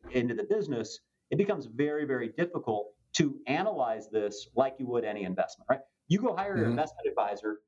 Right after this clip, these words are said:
Speaker 1: to buy publicly traded stocks, and you're gonna tell them, "Hey, I want a high growth portfolio of, of, you know, eye-watering, you know, tech companies,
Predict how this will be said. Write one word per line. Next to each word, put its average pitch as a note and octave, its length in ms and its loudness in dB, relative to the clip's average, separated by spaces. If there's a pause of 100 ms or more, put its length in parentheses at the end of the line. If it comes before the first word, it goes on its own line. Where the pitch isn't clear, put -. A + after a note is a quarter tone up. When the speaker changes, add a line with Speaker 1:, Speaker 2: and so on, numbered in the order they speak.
Speaker 1:
to - 140 2 (120)
buy C3+ 240 2 (100)
publicly C#3+ 300 -2
traded B2 340 0
stocks, - 600 -2 (360)
and - 80 8
you're G#3 140 2
gonna - 160 -2
tell F3+ 220 0
them, - 100 -6
"Hey, F3+ 120 2
I F3 160 -2
want F3 380 -2
a A#2 140 0
high F#3 240 0
growth D#3+ 520 0
portfolio C3+ 960 0 (100)
of, C3 80 4
of, A2 300 0 (180)
you C3+ 140 4
know, A2+ 380 0
eye-watering, C#3 960 0 (340)
you C#3 120 6
know, G#2+ 380 -2 (160)
tech E3+ 200 2
companies, C#3 600 -2